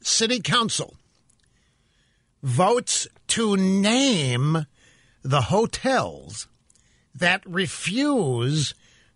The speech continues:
to house the homeless. And the L A City Council has voted to maybe commandeer these hotels.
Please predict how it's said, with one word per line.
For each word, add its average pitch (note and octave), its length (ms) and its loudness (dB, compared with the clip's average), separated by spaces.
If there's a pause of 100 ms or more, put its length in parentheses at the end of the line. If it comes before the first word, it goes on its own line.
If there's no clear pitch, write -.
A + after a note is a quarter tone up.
to - 100 0
house C3 920 0 (460)
the C#3+ 80 -4
homeless. D#2+ 580 -8 (760)
And C#3 200 -2
the D3+ 160 0
L C4 180 0
A B3+ 140 0
City B3+ 340 -4
Council G3+ 460 -8
has E3 360 -8
voted D#3 480 -6 (380)
to E3 100 -8
maybe D#3+ 460 -6
commandeer G#3+ 1400 -4
these D#3 380 -4
hotels. - 880 -16